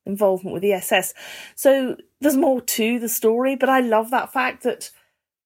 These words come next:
her mother actually worked for Kendrick and was on the right side of the Allies. So now we can begin, hopefully, to understand a little of what she did.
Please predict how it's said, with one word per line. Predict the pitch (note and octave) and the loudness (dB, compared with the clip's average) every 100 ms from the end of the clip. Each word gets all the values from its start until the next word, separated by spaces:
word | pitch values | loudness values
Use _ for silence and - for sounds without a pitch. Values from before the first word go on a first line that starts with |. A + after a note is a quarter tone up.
| _ - | _ -4
her | B3 | 0
mother | A#3+ A#3+ C4+ B3 | 0 0 -2 -2
actually | G#3 - - A3+ | -4 -6 -6 -4
worked | G3 F#3 F#3 - - - - | 0 0 0 -2 -10 -18 -12
for | - | -12
Kendrick | - G#3+ G#3 G#3+ A#3 - - G#3+ | -6 -4 -2 -2 -4 -6 -4 0
and | A#3+ | 0
was | A#3 | 0
on | A3+ | 0
the | A3 | 2
right | G#3 G3+ - | 2 2 -2
side | A3+ G#3 G3+ | -2 -2 -2
of | F#3+ | -2
the | F#3 | -4
Allies. | F#3+ G3+ G#3+ A3+ - - _ _ _ _ | -2 -2 -2 -4 -8 -16 _ _ _ _
So | - B3+ | -2 2
now | B3 B3+ | 2 2
we | B3+ | -2
can | B3+ | -2
begin, | A#3 A#3+ - B3+ A#3+ A3 | -2 -4 0 2 2 0
hopefully, | A#3 A#3 - A3+ G3 E3 D#3 E3 - - _ - | -2 -2 -4 -2 0 0 -2 -6 -10 -20 _ -4
to | - | -2
understand | G#3 G#3 G3+ - G3+ G3 G3 | 0 -2 -4 -2 -2 0 0
a | B3+ | 0
little | D4+ - F#3 E3 E3+ _ _ _ _ - | -2 -2 -2 -2 -4 _ _ _ _ 0
of | A3+ | 2
what | A3+ - | 2 2
she | - A3 | -2 -2
did. | G3+ F3 D3+ D#3 | 2 2 0 -4